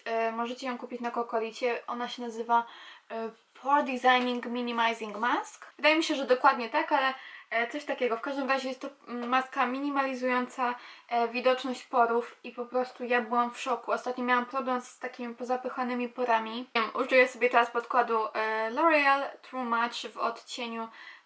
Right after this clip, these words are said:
trzy D trzy W. Mam nadzieję, że będzie odpowiadał. E, i będę go nakładać beauty blenderem.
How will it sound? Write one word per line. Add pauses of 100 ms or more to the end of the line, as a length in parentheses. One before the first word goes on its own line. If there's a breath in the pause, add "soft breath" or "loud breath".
trzy
D
trzy
W. (580 soft breath)
Mam
nadzieję,
że
będzie
odpowiadał. (440 loud breath)
E,
i
będę
go
nakładać
beauty
blenderem.